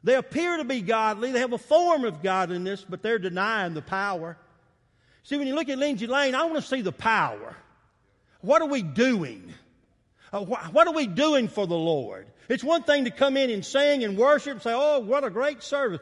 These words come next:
But what are we doing when we go out there?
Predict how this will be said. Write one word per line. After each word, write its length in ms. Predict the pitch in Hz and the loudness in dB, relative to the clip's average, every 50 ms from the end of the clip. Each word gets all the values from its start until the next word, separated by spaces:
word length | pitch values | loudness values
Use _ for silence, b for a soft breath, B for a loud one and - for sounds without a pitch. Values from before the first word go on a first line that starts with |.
| B B | B B
But 160 | B 262 254 202 | B 0 2 4
what 180 | 277 320 330 | 4 4 4
are 60 | 320 | 4
we 140 | 285 285 254 | 2 -2 -4
doing 340 | 220 226 285 294 294 277 233 | -2 -2 0 0 0 0 0
when 140 | 240 233 220 | -2 -2 -2
we 100 | 214 190 | -4 -2
go 260 | 175 254 294 285 269 | 2 4 4 4 4
out 300 | 262 262 262 - - - | 4 2 0 -2 -4 -4
there? 400 | 233 202 170 135 123 123 110 | -4 -4 -4 -4 -6 -10 -12